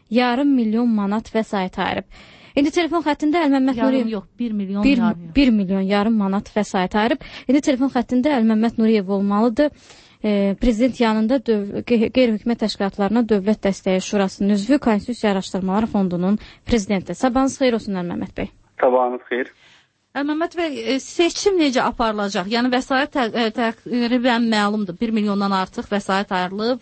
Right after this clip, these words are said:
Speaker 2: və bu hansı prioritet sahələr hansılardır?
Speaker 3: Əsas etibarilə on beş istiqamət nəzərdə tutulmuşdu.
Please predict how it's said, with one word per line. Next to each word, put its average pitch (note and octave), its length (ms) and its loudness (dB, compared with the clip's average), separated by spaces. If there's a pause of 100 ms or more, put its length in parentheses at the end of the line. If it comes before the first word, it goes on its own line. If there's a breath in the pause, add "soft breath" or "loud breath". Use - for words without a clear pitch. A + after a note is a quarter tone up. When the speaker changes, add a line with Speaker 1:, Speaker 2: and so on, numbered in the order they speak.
Speaker 2:
və G#3 180 0
bu A3+ 100 0
hansı A#3 280 0
prioritet B3 560 -2
sahələr A3 320 -2
hansılardır? G3+ 640 -6 (600)
Speaker 3:
Əsas F3+ 280 2 (100)
etibarilə C3 800 0 (120)
on D3 240 2
beş D3+ 200 0 (180)
istiqamət B2 640 -4
nəzərdə G#2+ 460 0
tutulmuşdu. G#2+ 580 -2